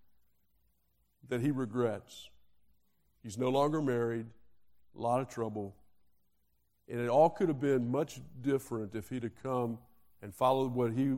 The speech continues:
was, had in his heart, what God was moving, uh, him to do. Don't you quit. Don't you give up. Don't you change your purpose. And don't, don't change it because you think it might be more difficult.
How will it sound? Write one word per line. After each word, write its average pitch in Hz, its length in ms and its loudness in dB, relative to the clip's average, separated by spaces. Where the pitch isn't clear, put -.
was, 110 220 -10
had 151 240 -2
in 135 100 -2
his 127 160 -6
heart, 127 260 0
what 110 200 -10
God 135 320 0
was 113 160 -6
moving, 127 420 -2
uh, 113 160 -6
him 123 220 -4
to 120 80 -4
do. 113 240 -2
Don't 196 340 4
you 185 180 -2
quit. 139 460 -2
Don't 175 260 2
you 196 80 -6
give 156 340 0
up. 139 300 2
Don't 202 260 4
you 196 100 -2
change 185 360 4
your 143 100 0
purpose. 135 680 -2
And 135 160 0
don't, 196 360 6
don't 208 240 6
change 202 340 6
it 190 40 0
because 170 500 4
you 190 120 0
think 185 320 2
it 151 100 -4
might 151 320 2
be 165 80 2
more 147 200 4
difficult. 127 680 -2